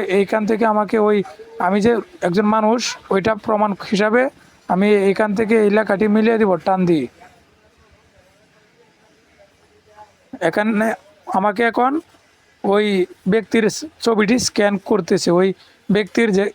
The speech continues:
ইনফরমেশনগুলো, ওই ইনফরমেশনগুলো এই এআই ক্লিক করতেছে। তো এই যে এখানে আপনার একটি পার্সেন্ট বাড়তেছে, ওই পার্সেন্টটি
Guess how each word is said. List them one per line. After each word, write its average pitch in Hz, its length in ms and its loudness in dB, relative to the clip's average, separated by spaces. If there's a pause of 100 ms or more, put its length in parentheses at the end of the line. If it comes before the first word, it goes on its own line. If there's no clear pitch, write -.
(120)
ইনফরমেশনগুলো, 208 760 0 (140)
ওই 202 100 2 (220)
ইনফরমেশনগুলো 208 760 0 (680)
এই 196 220 2 (160)
এআই 208 260 2 (380)
ক্লিক 202 280 0
করতেছে। 226 400 0 (640)
তো 202 100 2 (560)
এই 180 80 4
যে 208 60 4 (300)
এখানে 208 300 -2
আপনার 226 180 0 (200)
একটি 220 200 -2 (580)
পার্সেন্ট 220 420 0 (400)
বাড়তেছে, 185 560 -2
ওই 214 80 2 (120)
পার্সেন্টটি 214 540 -2